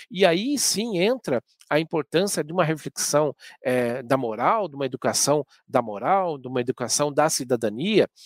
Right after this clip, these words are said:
no sentido de formar essas pessoas, esses cientistas, esses técnicos, esses administradores, com uma visão humanística,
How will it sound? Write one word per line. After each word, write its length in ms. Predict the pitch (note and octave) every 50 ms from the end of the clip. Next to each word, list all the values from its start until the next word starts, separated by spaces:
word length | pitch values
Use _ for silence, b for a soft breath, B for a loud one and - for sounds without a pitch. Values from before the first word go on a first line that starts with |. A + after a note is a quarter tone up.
| B B B B
no 80 | - D#3
sentido 380 | D3+ G3+ G3 - - G#3+ G#3 G#3
de 120 | A#3 A#3+
formar 640 | - - A#3 G#3+ F3 D3+ D#3 F3+ A3+ B3+ A3 D#3 - _ _ _
essas 360 | - E3 E3+ E3 - D3+ C3+
pessoas, 680 | - - C3 - - - F3 G3 A#3 A3 D3+ A2 - - B B B B B
esses 200 | - - D3 -
cientistas, 680 | - A#2+ G#2 - - - G3 G3+ G3+ F3+ - C3+ A#2 A2+
esses 280 | A#2 - - G#2 - -
técnicos, 680 | _ D#3 E3 F3+ F#3 - - C#3 C3 - C3 A#2 - B B B B B
esses 200 | - B2 A#2+ -
administradores, 1000 | C3 A#2 A2+ A#2+ B2 A#2 - - A2+ G2+ F#2 - C#3 F3 G3+ G#3+ G#3+ G#3+ - - B B B B _ _
com 200 | _ G#3 A3+ C4+
uma 200 | C#4+ C#4 B3+ A3
visão 400 | E3+ D#3 D#3 C3+ D3+ G#3 A#3 - - _
humanística, 960 | G#3+ A#3+ A#3 A3+ A3 G3+ F#3+ G3+ G#3 F3 - - - - - - A3+ F#3+